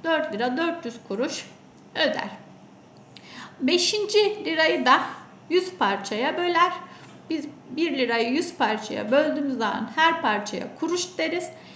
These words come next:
Yani yüz kuruştan elli kuruş daha ödeyecek.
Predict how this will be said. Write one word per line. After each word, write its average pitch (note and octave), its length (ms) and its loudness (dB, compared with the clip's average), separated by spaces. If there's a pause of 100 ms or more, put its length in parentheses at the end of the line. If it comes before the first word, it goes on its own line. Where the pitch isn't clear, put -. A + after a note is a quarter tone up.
(160)
Yani C4 440 2 (260)
yüz F#4 340 4
kuruştan D4 500 0 (340)
elli F#4 380 4
kuruş D4 220 -4 (100)
daha C4 260 6
ödeyecek. - 640 -4